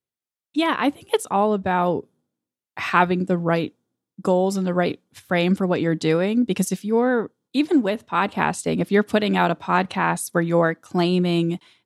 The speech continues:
that you have a particular expertise in something that you don't actually have, well, that's not great. And you don't wanna be sharing misinformation potentially.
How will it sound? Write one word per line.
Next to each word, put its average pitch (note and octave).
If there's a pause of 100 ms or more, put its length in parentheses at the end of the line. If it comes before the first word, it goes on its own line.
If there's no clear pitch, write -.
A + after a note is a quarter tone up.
that D#3+
you E3+
have F3
a E3+
particular E3+
expertise B3
in A3+
something G3
that D#3+
you F3+
don't F3
actually E3
have, F3
well, B3
that's E4
not F#3
great. D#3+
And F#3
you F3+
don't F#3
wanna E3+
be D#3+
sharing E3+
misinformation E3+
potentially. E3